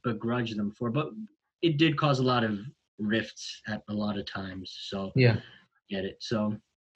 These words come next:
Speaker 1: you know, it's funny though, when I switched to filmmaking, they were like, "Okay." But when I told them I got my master, I was getting my master's degree, then they were all, here's the thing I learned about Bengali people, which is that as long as you go to school, they like it.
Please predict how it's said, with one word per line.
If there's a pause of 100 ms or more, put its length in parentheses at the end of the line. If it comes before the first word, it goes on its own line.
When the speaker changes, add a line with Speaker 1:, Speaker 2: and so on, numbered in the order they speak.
(280)
Speaker 1:
you
know,
it's
funny
though,
when
I
switched
to
filmmaking,
they
were
like,
"Okay."
But
when
I
told
them
I
got
my
master,
I
was
getting
my
master's
degree, (240)
then
they
were
all, (240)
here's
the
thing
I
learned
about (220)
Bengali (100)
people,
which
is
that (220)
as
long
as
you
go
to
school,
they
like
it.